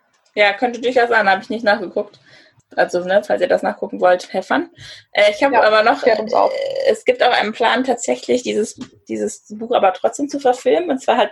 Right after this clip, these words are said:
Speaker 1: Brad Pitt die Filmrechte gekauft. Der liebe Brady hat die gekauft. Und, äh, der Drehbuchautor der Harry Potter-Reihe, Steve Close, hat sich sogar schon angeschlossen, aber das Kinoprojekt liegt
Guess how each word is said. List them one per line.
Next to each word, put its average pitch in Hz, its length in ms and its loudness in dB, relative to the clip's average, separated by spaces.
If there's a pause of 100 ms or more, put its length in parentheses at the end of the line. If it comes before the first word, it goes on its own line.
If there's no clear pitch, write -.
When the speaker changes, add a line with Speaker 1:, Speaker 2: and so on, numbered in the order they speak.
Speaker 1:
Brad 202 240 0
Pitt - 200 -4
die 254 80 0
Filmrechte 247 500 0
gekauft. 214 480 0 (1000)
Der 233 100 2
liebe 220 260 0
Brady 269 360 2
hat 208 180 2
die 208 100 -2
gekauft. 208 460 -2 (460)
Und, 226 300 0
äh, 214 140 0
der 196 140 0
Drehbuchautor 233 640 -2
der 190 100 2
Harry 190 200 2
Potter-Reihe, 208 680 2 (260)
Steve - 260 -10
Close, 220 380 2
hat 240 160 2
sich - 320 -4
sogar 196 320 0
schon - 160 -8
angeschlossen, 180 500 0
aber 180 160 4
das 180 140 2
Kinoprojekt 180 680 -4
liegt 165 160 -18